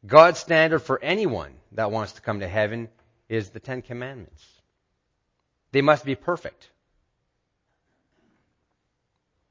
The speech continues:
See, I used to think of it as I had to try to attain the Ten Commandments. But no, the Ten Commandments are there to demonstrate that you can never attain the Ten Commandments.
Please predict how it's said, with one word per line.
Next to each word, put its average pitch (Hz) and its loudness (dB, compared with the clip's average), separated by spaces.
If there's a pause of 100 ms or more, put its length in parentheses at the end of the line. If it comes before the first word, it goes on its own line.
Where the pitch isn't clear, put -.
(480)
See, 139 -2
I 143 6
used 165 2
to - -10
think 147 -4
of 123 -4
it 120 0
as 107 2 (120)
I 104 -2
had 113 0
to - -16
try 104 -6
to 90 -8
attain 202 -6
the 95 -4
Ten 82 -10
Commandments. - -20 (640)
But 101 -4
no, 123 -2
the 92 -12
Ten 123 -8
Commandments 113 -8
are 95 -8
there 110 -2
to 95 -8
demonstrate 110 -6
that 95 -6
you 101 -14
can 90 -14
never 117 -8
attain 87 -20
the 80 -20
Ten 80 -20
Commandments. 76 -20